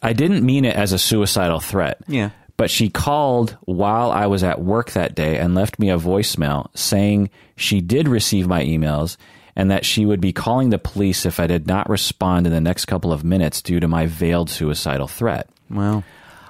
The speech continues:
Speaker 1: I did he-, I didn't hear her voicemail until forty minutes later, so the police had already been called, and I had to call them back explaining I was not suicidal,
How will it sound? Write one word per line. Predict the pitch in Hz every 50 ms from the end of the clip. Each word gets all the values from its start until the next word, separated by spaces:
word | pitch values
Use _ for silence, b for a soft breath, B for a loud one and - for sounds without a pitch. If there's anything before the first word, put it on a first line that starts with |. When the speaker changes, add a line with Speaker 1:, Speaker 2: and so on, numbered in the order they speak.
| B -
Speaker 1:
I | 113 113
did | 110 95 120 139 160 160
he-, | 165 - - - - _
I | 104 110
didn't | 110 139 165 180 - -
hear | 113 120 123 120 113
her | 104 107 101 92 90 - - -
voicemail | 92 98 104 110 - - 90 82 80 67
until | 80 82 - 85 80
forty | - - - 101 98 98 87
minutes | 85 80 80 78 - -
later, | 87 92 90 78 73 -
so | - 95
the | 82 82 78
police | - - - 117 131 - -
had | 98 90
already | 90 90 90 90 85 85
been | - 76 71 -
called, | - - - 113 87 67 - 67 71 - B B B B B B B B B B
and | - 92 95
I | 101 113 131
had | 139 139 131 123 107 -
to | -
call | - - - 107 107 98
them | 95 87 85 80
back | 90 98 98 90 -
explaining | 80 71 - - - 95 92 92 90 85 82
I | 80
was | 76 80 - -
not | 82 82 92 98 - -
suicidal, | - - 85 76 76 - - - 71 69 67 71 71 73 -